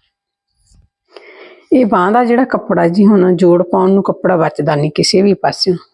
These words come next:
ਤੇ ਉਹ ਮੈਂ ਤੁਹਾਨੂੰ ਦੱਸਦੀ ਹਾਂ ਵੀ ਇਹ ਬਾਂਹ ਨੂੰ ਆਪਾਂ ਕਟਿੰਗ ਕਿਸ ਤਰ੍ਹਾਂ ਕਰਾਂਗੇ। ਆ ਇਹਦਾ ਵਰਕ ਕੀਤਾ ਹੋਇਆ ਬਾਂਹ ਦਾ।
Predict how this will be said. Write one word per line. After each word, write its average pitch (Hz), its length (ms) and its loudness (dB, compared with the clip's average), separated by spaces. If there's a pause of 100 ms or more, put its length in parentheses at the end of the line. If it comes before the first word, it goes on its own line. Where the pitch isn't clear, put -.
ਤੇ 226 80 0
ਉਹ 220 80 2
ਮੈਂ 254 120 2
ਤੁਹਾਨੂੰ 214 300 2
ਦੱਸਦੀ 165 400 -2
ਹਾਂ 185 60 2
ਵੀ 185 160 2
ਇਹ 190 40 2
ਬਾਂਹ 180 180 -2
ਨੂੰ 190 140 2
ਆਪਾਂ 175 200 -4 (100)
ਕਟਿੰਗ 180 220 0
ਕਿਸ - 160 -4
ਤਰ੍ਹਾਂ 220 260 -2
ਕਰਾਂਗੇ। 196 460 0 (720)
ਆ 190 100 0
ਇਹਦਾ 220 160 2
ਵਰਕ 165 400 -6
ਕੀਤਾ 175 280 -2
ਹੋਇਆ 160 240 -2
ਬਾਂਹ 160 260 -2
ਦਾ। 269 140 0